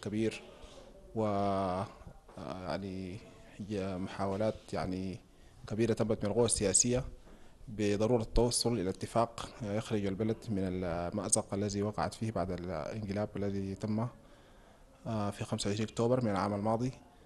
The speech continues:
آه، لذلك، آه، الاتفاق هو جاء، آه،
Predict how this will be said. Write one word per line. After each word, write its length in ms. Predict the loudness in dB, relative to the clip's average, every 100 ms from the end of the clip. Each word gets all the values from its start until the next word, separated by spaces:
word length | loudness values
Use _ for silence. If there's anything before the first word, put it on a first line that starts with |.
| -20 -20 -6
آه، 340 | -2 2 2 2
لذلك، 420 | 8 8 8 4 2
آه، 240 | 2 4
الاتفاق 540 | 0 -2 2 2 4 4
هو 100 | 4
جاء، 380 | 4 2 0 -2 -4
آه، 460 | -2 0 0 -2